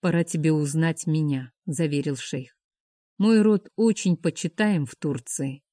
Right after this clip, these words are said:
Мой дед основал и успешно развивал бизнес в сфере строительства. С появлением сына в семье моего отца он желал передать ему весь свой опыт и бизнес. Но мой отец Осман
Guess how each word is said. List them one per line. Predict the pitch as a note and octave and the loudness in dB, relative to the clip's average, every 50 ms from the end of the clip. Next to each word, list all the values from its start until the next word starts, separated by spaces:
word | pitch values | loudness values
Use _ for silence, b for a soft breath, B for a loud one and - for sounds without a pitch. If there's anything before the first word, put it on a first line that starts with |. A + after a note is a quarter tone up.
| _ _ _ _ _ _ - | _ _ _ _ _ _ -2
Мой | F#3 F3 F3 F3 E3 D3 | 0 2 4 4 2 2
дед | C#3 C#3 D3+ E3+ F#3 F#3 - | 0 0 0 -2 -2 -4 -6
основал | - F#3+ D#3+ - - E3+ E3 E3 E3+ G3+ A3+ A3+ | -6 -6 -4 -2 0 0 0 2 0 0 2 2
и | G#3 | 2
успешно | G3 F#3+ - - - G3 G3+ - - G3 E3+ | 0 0 -4 -6 -4 -4 -4 -2 0 0 0
развивал | E3 E3 D3+ D#3 D#3+ D#3+ D#3+ F3 F#3 D#3+ | 0 0 0 0 -2 0 0 0 0 0
бизнес | D3+ D3 E3+ G#3 G3+ F3 D#3+ D3+ C#3+ | 0 0 0 0 0 0 0 -2 -2
в | - - | -4 -10
сфере | - - - F3+ E3+ D#3 D#3+ | -12 -4 -2 0 0 0 -2
строительства. | D3+ - - - F3 F3 F3 D#3+ C3+ B2 - C#3+ C3 - - - C#3 C#3 C#3 - _ _ _ _ _ _ _ _ _ _ | -4 -6 -4 -2 0 0 0 0 -2 -4 -8 -10 -8 -8 -10 -10 -10 -10 -10 -12 _ _ _ _ _ _ _ _ _ _
С | - - | -16 -8
появлением | - - F3+ F3+ F#3+ F#3+ G#3 A3 A3+ G#3 G3+ G3+ G3 F#3 | 0 2 2 4 4 4 4 6 6 6 6 6 4 2
сына | - - - - C#4 B3+ G3 E3+ | 0 -2 -2 0 0 0 0 -2
в | - | -4
семье | - - - F3+ E3+ E3 E3 D3+ D3 C#3+ C3+ B2+ A#2+ | -6 -2 0 2 4 4 4 2 0 -2 -4 -4 -4
моего | - D#3+ D#3+ D#3+ D#3+ D#3 D#3 D#3+ D#3 | -2 0 2 2 2 2 2 0 0
отца | D3 D3 - - - - C#3+ C3+ C#3 _ _ _ _ _ _ _ _ _ _ _ | -2 -4 -6 -8 -6 -6 -6 -6 -8 _ _ _ _ _ _ _ _ _ _ _
он | - - A#3+ B3+ A#3+ | -6 -2 2 4 4
желал | F#3+ F#3 G#3+ G3+ G#3 G#3+ G#3 | 6 6 4 4 4 4 2
передать | G3+ - G#3 F3 F3+ E3 D3+ F3+ F#3 F3+ - - | 2 0 0 2 2 2 2 0 0 0 0 0
ему | F#3 E3+ E3+ F3+ E3+ | 2 2 4 2 2
весь | D#3 E3+ G3 F3 - | 2 0 0 0 -2
свой | - - E3 E3+ E3+ - - | -4 -2 -2 -2 -2 -2 -2
опыт | F#3+ A3+ A3+ F#3 - D3+ - - | -2 -2 -2 0 -4 -6 -4 -2
и | F3 | -4
бизнес. | D#3 D3 D#3 E3 D3+ C3+ C#3 C#3 B2+ - - - _ _ _ _ _ _ _ _ _ _ _ _ | -2 0 -2 -2 -2 -2 -6 -10 -10 -12 -16 -20 _ _ _ _ _ _ _ _ _ _ _ _
Но | - E3+ F3+ G3 | 2 4 6 6
мой | F#3 F#3 F#3 F#3 F#3+ - | 8 6 6 4 2 0
отец | - F#3 F3+ F3+ - - C4 C4 - - _ - | -2 -4 -4 -4 -2 -4 -4 -4 -4 -8 _ -2
Осман | F#3 F3 - - G3 F3+ F3+ F3 D#3+ C3+ C3 C3 | -2 -2 0 2 2 2 2 2 2 0 -4 -6